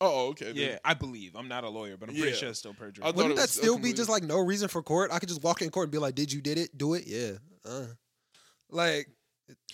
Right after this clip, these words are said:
Speaker 2: Well, nah, 'cause sometimes you still gotta decide
Speaker 1: You
Speaker 2: who's right and who's wrong.
Speaker 1: Yeah, no,
Speaker 3: Yeah.
Speaker 1: you, like, technically I didn't do it. Like,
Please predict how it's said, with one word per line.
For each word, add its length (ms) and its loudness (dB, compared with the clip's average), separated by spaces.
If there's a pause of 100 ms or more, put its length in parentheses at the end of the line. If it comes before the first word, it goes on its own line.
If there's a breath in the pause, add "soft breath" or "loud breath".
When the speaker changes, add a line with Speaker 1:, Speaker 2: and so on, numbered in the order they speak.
(140 loud breath)
Speaker 2:
Well, 160 4
nah, 180 10
'cause 180 4
sometimes 380 2
you 60 -2
still 180 2
gotta 160 6
decide 280 2
Speaker 1:
You 60 2
Speaker 2:
who's 180 0
right 180 2
and 80 -10
who's 160 -10
wrong. 260 -6
Speaker 1:
Yeah, 240 10
no, 160 6
Speaker 3:
Yeah. 200 0
Speaker 1:
you, 300 -2 (880)
like, 220 -6
technically 460 0
I 120 0
didn't 260 -8
do 180 -4
it. 220 -4
Like, 500 -6